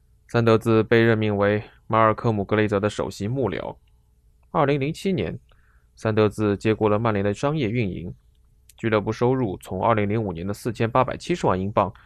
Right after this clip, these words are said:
一路涨至二零一二年的一点一七六亿英镑。然而，关于曼联的财务繁荣也争议不断。有人指出，事实上，曼联的商业在收购案之前已经有爆发迹象。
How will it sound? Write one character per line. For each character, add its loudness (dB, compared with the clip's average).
一 -6
路 2
涨 -4
至 -4
二 0
零 -2
一 -2
二 0
年 -4
的 2
一 -6
点 -4
一 -8
七 -10
六 -2
亿 -8
英 -6
镑。 0
然 0
而， 4
关 0
于 0
曼 0
联 0
的 0
财 -4
务 -2
繁 -2
荣 -4
也 -8
争 -4
议 -4
不 -8
断。 0
有 4
人 6
指 -2
出， 0
事 -4
实 -2
上， 2
曼 0
联 2
的 4
商 -2
业 0
在 2
收 -2
购 0
案 2
之 -10
前 -6
已 -10
经 -2
有 -2
爆 0
发 -2
迹 -12
象。 -10